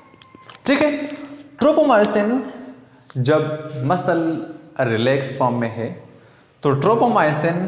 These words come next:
covers the active site of actin molecule। ये एक फिलामेंट, एक एक्टिन प्रोटीन, एक्टिन मॉलिक्यूल से बना हुआ एक प्रोटीन है खुद ही।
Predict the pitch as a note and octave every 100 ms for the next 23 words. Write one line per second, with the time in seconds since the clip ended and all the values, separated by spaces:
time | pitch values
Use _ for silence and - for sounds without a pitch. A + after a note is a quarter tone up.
0 | - - - - - G#3 G3+ F#3 C3+ C3
1 | B2+ B2 - C3 B2+ F#3 G#3 G#3+ - C3
2 | - C#3 - - A#2+ G#2 G#2 G#2+ A#2 A#2
3 | E3+ G#3+ G3 C#3+ C#3+ - A#2+ B2+ C3 -
4 | - C#3 - - - C#3+ - C4 B3+ E3
5 | G3+ F3+ - - - C#3 A#3+ C4 A3 D#3
6 | D3+ D#3 G#3 - C3+ A3+ A3+ E3 B2+ -
7 | B2+ A#2 A#2 G#2 - - G#3 C#3 C#3